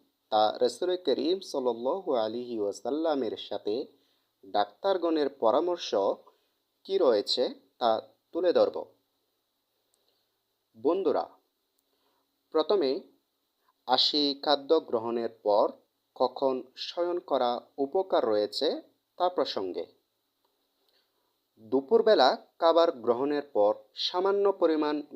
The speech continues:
ঘুমানোকে হাদিসের বাস-, হাদিস শরীফের ভাষায় কাইলুলা বলা হয়। এখানে কাইলুলা হলো দুপুরের পরবর্তী, অর্থাৎ আমরা দুইটার পরবর্তী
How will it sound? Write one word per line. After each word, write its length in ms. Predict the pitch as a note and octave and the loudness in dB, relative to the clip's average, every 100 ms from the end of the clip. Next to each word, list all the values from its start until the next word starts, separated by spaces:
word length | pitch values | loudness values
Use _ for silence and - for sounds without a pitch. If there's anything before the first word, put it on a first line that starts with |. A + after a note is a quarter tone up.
| A2 | -10
ঘুমানোকে 680 | B2 D3+ D#3 D3 - G2+ C3 - _ | -4 -2 -2 -4 -4 -4 -4 -8 _
হাদিসের 640 | - D3 D3+ F#3 - C3+ A#2+ - _ G#2+ | -10 -6 -4 -4 -2 -2 -2 -12 _ -6
বাস-, 300 | G2 F#2+ - _ | -4 -4 -6 _
হাদিস 460 | _ - D#3 G3 - | _ -8 -6 -4 -2
শরীফের 380 | C3 A2 A2 G#2 | -2 -2 -2 -2
ভাষায় 500 | G2+ G#2 - A#2 F3+ - _ _ | -2 -4 -2 -2 -4 -8 _ _
কাইলুলা 560 | C3+ B2+ B2 D#3+ F3 A2+ | 0 2 2 0 2 2
বলা 180 | F#2+ F#2 | 0 -2
হয়। 180 | F2+ - _ _ _ _ _ _ _ _ _ _ _ _ _ _ _ | -6 -12 _ _ _ _ _ _ _ _ _ _ _ _ _ _ _
এখানে 440 | D#3 D#3 A3 C#3 E3+ - _ | -6 -2 0 0 -2 -8 _
কাইলুলা 520 | C#3+ D3+ F#3+ A3+ F3 | 2 2 2 2 2
হলো 440 | A#2+ A2 A#2 A3+ - _ _ _ _ _ _ B2 | 4 2 2 0 -6 _ _ _ _ _ _ -10
দুপুরের 760 | A#2+ D3 G#3+ G#3+ G#3+ - - _ - | -6 -2 4 4 4 0 -12 _ 0
পরবর্তী, 760 | A2+ D#3+ G3 F#3+ - G#2+ B2+ - _ - | 2 4 2 -2 -6 -8 -8 -14 _ -4
অর্থাৎ 440 | C3+ D3 C#3+ - _ _ _ _ | 0 0 0 -6 _ _ _ _
আমরা 560 | A#2+ B2+ B2 A#2+ A#2 - _ _ _ | -8 -2 2 2 2 -2 _ _ _
দুইটার 380 | A2+ C3 E3 G#3 | -8 -6 -2 -2
পরবর্তী 720 | - B2+ D3 F#3+ G3 A2+ G#2+ | 4 4 4 0 -4 -8 -8